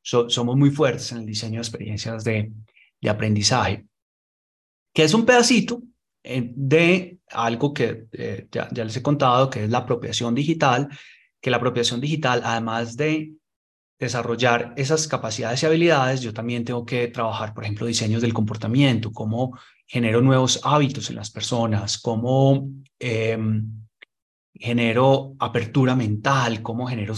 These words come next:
cambios. Es, es bien, bien, bien, bien interesante y cómo además genero pasiones y que la gente quiera explorar más y más la, las herramientas, eh, tecnológicas. Yo siempre pongo el, el, el ejemplo del,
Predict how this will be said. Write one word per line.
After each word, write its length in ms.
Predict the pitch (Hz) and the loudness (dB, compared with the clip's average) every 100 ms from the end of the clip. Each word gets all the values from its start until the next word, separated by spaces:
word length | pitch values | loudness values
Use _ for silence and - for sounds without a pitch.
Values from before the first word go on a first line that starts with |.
| - | -4
cambios. 720 | 139 143 143 117 110 107 - - - - | 2 4 4 2 -2 -6 -8 -14 -16 -4
Es, 220 | 117 107 | -2 0
es 180 | 123 131 | 0 4
bien, 400 | 147 156 165 160 | 4 6 4 2
bien, 220 | 120 120 | -2 0
bien, 180 | 123 135 | 0 0
bien 140 | 127 | 2
interesante 840 | 156 151 127 - 139 127 127 156 156 | 2 0 0 2 2 2 0 -2 -4
y 100 | 131 | -8
cómo 300 | - 120 127 | -4 0 0
además 280 | 131 110 110 | 0 -4 -6
genero 340 | 127 135 139 | -6 -4 -4
pasiones 600 | 117 110 156 139 135 139 | -4 -2 0 2 0 -2
y 60 | - | -8
que 100 | - | -14
la 60 | |
gente 260 | 110 107 117 | -14 -12 -8
quiera 200 | 131 127 | -2 -2
explorar 440 | 123 120 113 110 | -2 -4 -4 -2
más 300 | 113 123 127 | 0 0 0
y 60 | 131 | 0
más 340 | 123 123 120 - - - - | 0 -2 -2 -8 -18 -20 -4
la, 220 | 120 117 | -2 0
las 180 | 120 107 | -2 -2
herramientas, 800 | 110 104 104 104 113 120 - - _ _ - | -6 -8 -8 -6 -4 -4 -6 -12 _ _ -6
eh, 120 | 107 | -6
tecnológicas. 680 | 107 110 113 151 135 104 101 | -2 -2 2 4 4 0 -4
Yo 60 | 104 | -4
siempre 240 | 123 120 | -2 0
pongo 500 | 131 127 127 127 - - | 2 4 4 2 -2 -6
el, 160 | 127 107 | -6 -4
el, 180 | 117 107 | -4 -2
el 140 | 120 | -2
ejemplo 480 | 110 120 110 120 131 | 0 -2 -2 0 2
del, 540 | 127 117 110 107 107 | 4 4 2 -4 -10